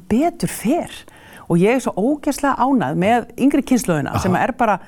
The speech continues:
Speaker 1: tekur þennan kaleg
Speaker 2: Akkurat.
Speaker 1: og bara á hann
Speaker 2: Já.
Speaker 1: og, og fer áfram.
Speaker 2: Aha.
Speaker 1: Og það er ekkert verið að spurja, „Má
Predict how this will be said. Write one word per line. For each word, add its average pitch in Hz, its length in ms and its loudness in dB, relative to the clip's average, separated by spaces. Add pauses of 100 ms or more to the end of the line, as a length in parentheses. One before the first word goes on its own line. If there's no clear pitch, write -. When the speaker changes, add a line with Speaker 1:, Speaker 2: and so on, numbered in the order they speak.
(440)
Speaker 1:
tekur 302 440 2
þennan 294 180 2
kaleg 160 560 -2
Speaker 2:
Akkurat. 120 340 -2
Speaker 1:
og 196 160 2
bara 190 280 2 (160)
á 247 180 2
hann 131 320 0
Speaker 2:
Já. 92 160 -2 (460)
Speaker 1:
og, 196 260 2
og 180 100 -4
fer 277 220 2
áfram. 151 400 0
Speaker 2:
Aha. - 160 -2
Speaker 1:
Og 196 60 4
það 202 40 4
er 254 140 4
ekkert 277 160 -4
verið 247 140 0
að - 40 -10
spurja, 240 260 0
„Má 226 180 2